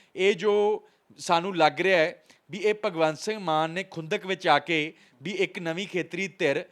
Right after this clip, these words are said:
ਇੱਕ ਨਵਾਂ ਇਹ ਪੰਥਕ ਦਲ, ਇਹ ਭਾਈ ਅੰਮ੍ਰਿਤਪਾਲ ਸਿੰਘ ਦੀ ਅਗਵਾਈ ਵਿੱਚ ਬਣ ਜਾ ਰਿਹਾ ਹੈ।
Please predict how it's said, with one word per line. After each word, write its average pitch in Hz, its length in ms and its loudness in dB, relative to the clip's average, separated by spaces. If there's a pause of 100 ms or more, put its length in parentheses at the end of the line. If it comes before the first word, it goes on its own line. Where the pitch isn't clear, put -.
(240)
ਇੱਕ 175 220 -6
ਨਵਾਂ 175 380 0
ਇਹ 180 160 -4
ਪੰਥਕ 175 480 -10
ਦਲ, 156 400 4 (320)
ਇਹ 180 120 -2
ਭਾਈ 165 300 2
ਅੰਮ੍ਰਿਤਪਾਲ 165 600 0
ਸਿੰਘ 180 200 -8
ਦੀ 190 160 -8
ਅਗਵਾਈ 156 340 0
ਵਿੱਚ 170 180 -12
ਬਣ 143 300 -4
ਜਾ 143 240 4
ਰਿਹਾ 139 180 0
ਹੈ। 139 100 -8